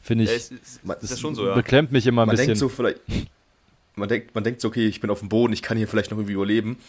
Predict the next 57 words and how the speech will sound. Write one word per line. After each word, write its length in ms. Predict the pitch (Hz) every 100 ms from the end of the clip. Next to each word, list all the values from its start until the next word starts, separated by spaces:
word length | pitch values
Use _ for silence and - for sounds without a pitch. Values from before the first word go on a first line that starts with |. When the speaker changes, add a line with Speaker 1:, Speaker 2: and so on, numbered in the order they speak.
| -
Speaker 3:
Aber 160 | 95 101
beim 180 | 110
Flugzeug 340 | 110 - - 107
weißt 260 | 113 -
du, 160 | 110 - - _ _ _ _ _ _ _ _
du 80 | -
bist 140 | 117 -
halt 80 | 113
irgendwie 200 | 117 113
mehrere 280 | 127 117
Kilometer 440 | 113 120 117 139 127
<laughs> 400 | 107 - 147 -
in 80 | 143
der 80 | -
Luft, 300 | 202 - -
also 280 | 123 - 135 - - -
dass 140 | 131 -
da, 100 | - - - -
dass 140 | - -
du 60 |
da 180 | 110 135
irgendwie, 320 | 120 110 113 - - -
weiß 100 | - 120
ich 60 |
nicht, 140 | 120 120
eine 220 | 113 107
Flugrolle 480 | - 170 - 117 107
machen 220 | 110 117
kannst 220 | - 123
und 60 | 117
dich 120 | 113
abrollen. 420 | - 113 101 110
Speaker 1:
Ja. 200 | 127 127 -
Speaker 3:
<laughs> 40 | - - - - - _ _ _ _
Speaker 1:
Ja. 160 | 120 123
Speaker 2:
Ja, 20 |
g-, 60 | 131 - -
g-, 100 | 135
Speaker 1:
Stimmt. 160 | 151 147
Speaker 2:
genau. 280 | 175 147 -
Speaker 3:
Wird 120 | 120
Speaker 2:
Es 60 | -
Speaker 3:
schwierig. 200 | 147 123
Speaker 2:
gibt 140 | 113
ja, 80 | -
Speaker 1:
Es 60 | - - - _ 127
Speaker 2:
also 40 |
Speaker 1:
gibt 140 | 117 139
ja 60 |
Speaker 2:
alleine 80 | 147
Speaker 1:
auch, 40 | 143
was, 160 | 143
was 120 | 139
ich 100 | 139
zum 100 | - 135
Beispiel 200 | 160
noch... 100 | 147